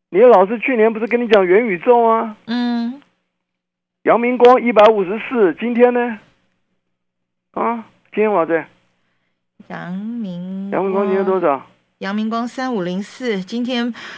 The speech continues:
Speaker 2: 哎呦，最低到了八十七块半呢，老师。
Speaker 1: 有没有破底？
Speaker 2: 破底了吧？
Speaker 1: 有没有破底？
Speaker 2: 破了吧？
Speaker 1: 十张赔六十几万了啦！你还玩什么呢？
Speaker 2: 哎，一年的薪水耶！
Speaker 1: 你还跟我讲你还玩什么呢？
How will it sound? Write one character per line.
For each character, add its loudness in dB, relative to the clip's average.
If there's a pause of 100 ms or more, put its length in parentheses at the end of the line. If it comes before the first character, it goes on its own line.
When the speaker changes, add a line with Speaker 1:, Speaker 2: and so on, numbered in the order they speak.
(360)
Speaker 2:
哎 -4
呦， 0
最 0
低 2
到 2
了 0
八 -4
十 -4
七 -2
块 0 (160)
半 0
呢， 2
老 0
师。 -6
Speaker 1:
有 2
没 0
有 -2
破 -2
底？ -8 (520)
Speaker 2:
破 -6
底 -4
了 0
吧？ 2
Speaker 1:
有 4
没 2
有 2
破 4
底？ 0 (180)
Speaker 2:
破 -2
了 0
吧？ -4 (400)
Speaker 1:
十 -4
张 0
赔 -2
六 -2
十 -8
几 -10
万 -2
了 -8
啦！ -12 (1160)
你 -10
还 -8
玩 -4
什 -8
么 -6
呢？ -10 (440)
Speaker 2:
哎， -10
一 -8
年 0
的 -2
薪 -6
水 -4
耶！ -8
Speaker 1:
你 -8
还 -4
跟 -4
我 -2
讲 -4
你 -4
还 0
玩 -2
什 -6
么 -6
呢？ -6